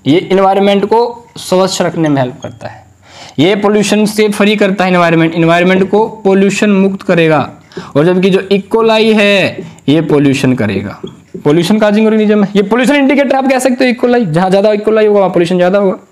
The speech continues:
Simple सी बात। तो इकोलाई आपका pollution indicator का काम भी करता है। Pseudomonas putida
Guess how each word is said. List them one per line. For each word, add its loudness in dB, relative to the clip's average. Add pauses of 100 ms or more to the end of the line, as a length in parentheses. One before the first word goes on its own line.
(140)
Simple -2
सी -2
बात। -8 (380)
तो 2
इकोलाई 0
आपका 2
pollution 0
indicator 2
का 2
काम 2
भी 2
करता 0
है। -2 (240)
Pseudomonas 2
putida 2